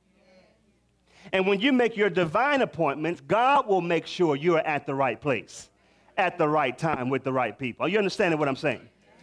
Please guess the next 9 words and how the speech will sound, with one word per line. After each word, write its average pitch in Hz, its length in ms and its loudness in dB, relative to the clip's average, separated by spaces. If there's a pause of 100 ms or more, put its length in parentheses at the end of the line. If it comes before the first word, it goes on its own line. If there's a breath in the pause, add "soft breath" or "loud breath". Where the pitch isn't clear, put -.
(400 soft breath)
The - 100 -4
question 294 540 0
is 190 180 4
tonight, 165 420 0
are 190 140 4
you 247 200 -4
operating 208 680 0
by 165 180 0
Chronos 254 1120 -2